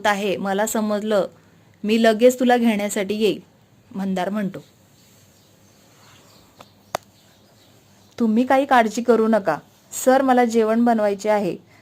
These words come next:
गौरी म्हणते. "गौरी, आपल्याकडे नोकर आहे. तुला काय जेवण बनवायचे आहे?"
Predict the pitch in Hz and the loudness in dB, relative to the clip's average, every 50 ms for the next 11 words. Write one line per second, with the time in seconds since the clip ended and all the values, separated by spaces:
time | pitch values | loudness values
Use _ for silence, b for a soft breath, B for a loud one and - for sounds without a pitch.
0 | b b _ _ - 180 175 170 175 180 180 180 170 170 175 170 b b b b | b b _ _ -6 -4 -4 -4 -4 -6 -6 -8 -10 -10 -14 -16 b b b b
1 | b b - 190 180 175 180 175 185 196 240 262 247 247 208 202 202 202 208 208 | b b 0 4 4 6 6 4 2 4 4 4 4 4 2 2 2 2 2 2
2 | 220 226 220 202 196 - 226 233 240 226 214 208 202 196 196 196 196 190 - _ | 2 2 0 0 2 2 4 6 6 4 4 2 2 0 0 -2 -4 -8 -12 _
3 | - 240 233 254 277 277 - 269 269 285 277 320 320 320 320 320 302 302 294 285 | -6 -2 0 2 2 2 0 0 -2 -2 0 0 0 0 0 0 0 0 2 2
4 | 277 277 254 - 269 254 240 240 233 226 220 220 220 | 0 0 0 2 2 2 4 4 2 2 0 -2 -4